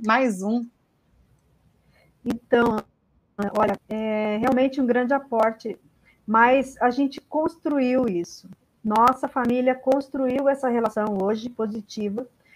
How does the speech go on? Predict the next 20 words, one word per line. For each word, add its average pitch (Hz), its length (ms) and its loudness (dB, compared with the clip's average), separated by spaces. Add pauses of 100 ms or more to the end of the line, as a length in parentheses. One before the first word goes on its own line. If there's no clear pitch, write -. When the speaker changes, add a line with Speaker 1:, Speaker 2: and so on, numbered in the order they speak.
(280)
Speaker 2:
porque 254 320 2 (840)
a 220 380 4
gente 254 260 -4
sabe 247 280 4
que 285 80 -2
a 269 60 4
gente 262 260 -4
veio 247 240 2
pra 262 160 -2
se 262 100 -2
acertar, 247 680 2 (340)
né? 226 240 -2 (320)
É, 220 440 6
eu 254 100 8
não 311 80 6
posso 277 280 6
dizer 262 300 4
que 262 100 -10
sempre 277 320 -2
foi 233 200 2